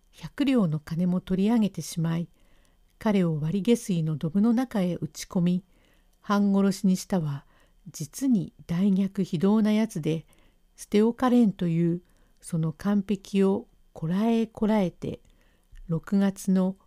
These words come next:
晦日まで待ちました。昼のほどから様子を聞くと、今日は大友兄弟も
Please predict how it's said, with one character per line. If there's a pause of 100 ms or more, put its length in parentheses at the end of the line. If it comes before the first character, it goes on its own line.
(120)
晦
日
ま
で
待
ち
ま
し
た。 (1400)
昼
の
ほ
ど
か
ら
様
子
を
聞
く
と、 (720)
今
日
は (140)
大
友
兄
弟 (160)
も